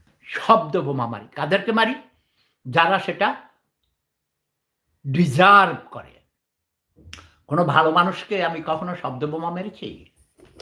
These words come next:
কেউ বলতে পারবে? নাও, মিথ্যুক, ধোঁকাবাজ,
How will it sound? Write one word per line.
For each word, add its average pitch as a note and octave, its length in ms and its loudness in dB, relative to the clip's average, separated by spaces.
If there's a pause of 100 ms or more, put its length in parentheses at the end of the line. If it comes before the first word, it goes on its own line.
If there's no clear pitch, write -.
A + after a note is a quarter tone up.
(920)
কেউ C#3+ 140 2
বলতে D3 280 2
পারবে? E3 540 0 (1700)
নাও, G2+ 300 -8 (840)
মিথ্যুক, F3 480 0
ধোঁকাবাজ, C#3 360 0